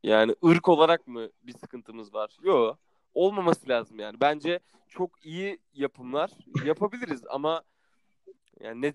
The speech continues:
neden, neden bu kadar kötü şeyleri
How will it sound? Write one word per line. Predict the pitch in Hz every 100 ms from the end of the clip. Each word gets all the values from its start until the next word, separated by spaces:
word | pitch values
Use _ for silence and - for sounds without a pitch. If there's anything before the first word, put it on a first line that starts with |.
| 143
neden, | 143 147 196 247 226 _
neden | 76 120 127 139 247 247
bu |
kadar | 175 143 135 127 _ _ _ _ _ _ _ _ _
kötü | - 147 - 190 - _ -
şeyleri | - 135 127 123 127